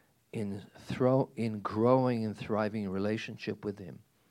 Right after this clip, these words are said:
And I can tell you, folks,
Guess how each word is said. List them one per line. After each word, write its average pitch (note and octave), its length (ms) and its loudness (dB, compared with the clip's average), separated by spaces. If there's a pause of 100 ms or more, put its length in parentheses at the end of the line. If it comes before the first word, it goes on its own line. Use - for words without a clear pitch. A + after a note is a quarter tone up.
(4000)
And A#2+ 120 -2
I D3 100 4
can C#3+ 300 -4
tell D#3 280 2
you, E3+ 120 4
folks, - 500 -6